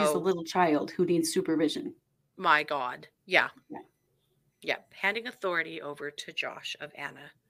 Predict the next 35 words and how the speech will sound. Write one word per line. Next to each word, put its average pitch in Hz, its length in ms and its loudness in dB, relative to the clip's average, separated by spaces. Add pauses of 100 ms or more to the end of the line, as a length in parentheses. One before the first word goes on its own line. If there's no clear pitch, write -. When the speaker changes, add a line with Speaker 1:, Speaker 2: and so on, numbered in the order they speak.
(680)
Speaker 2:
That 147 160 0
is - 280 -8 (140)
so - 400 -12
scary. 143 600 2 (500)
That 147 120 2
is 139 180 -8
such - 260 0
a 180 40 0
great 175 280 6
way 160 180 4
to 165 160 -4
invite 151 300 4
domestic 151 360 -6
violence 151 400 -4
into 156 240 -8
this 151 220 -10
marriage. 151 440 2
It 185 160 -2
is 170 180 0
Speaker 1:
Mm-hmm. 220 100 -6
Speaker 2:
terrifying. 135 600 -6 (520)
Speaker 1:
And 196 120 10
then 190 120 12
ultimately 160 640 4
means 160 340 8
that - 120 2
he 156 140 0
has 156 200 0
authority 170 320 -4
over 185 160 -2
their 226 140 -2
children 247 520 4
as 175 160 2
well, 247 380 6
of - 100 -10